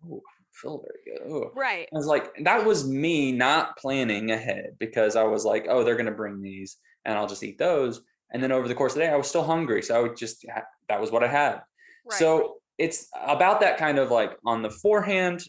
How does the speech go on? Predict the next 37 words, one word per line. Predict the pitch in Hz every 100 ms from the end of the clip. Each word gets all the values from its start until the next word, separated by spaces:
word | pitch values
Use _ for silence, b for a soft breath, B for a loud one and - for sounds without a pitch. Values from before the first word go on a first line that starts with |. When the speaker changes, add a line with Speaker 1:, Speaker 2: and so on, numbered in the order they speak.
| -
Speaker 1:
you | 113
know, | 107
on | 113
the |
forefront, | 120 180 180 170 135 117
you |
gotta | 120 123 113 110 - _
plan | - 147 143
some | 113
things, | 107 104 104
but | - 131
then | 135
also | 135 143 147
in | 104
the | 123
middle, | 120 180 190 120 117 - -
you | 135
have | 135
to |
have | 131 127 123 -
a | 120
little | 127 139
sense | 135 127 113 110
of, | 104 104 - _ _ _ -
"This | 165 160
is | 151
okay. | 135 139 165 131 165 - b b -
I |
just | 135 143
Speaker 2:
Yeah. |
Speaker 1:
don't | 156
need | 143
to | 131 -
overdo." | 117 117 107 107 107 - - _ _ _
Speaker 2:
Yeah. | 247 214 b b _
So, | 311 285
like, | 277 262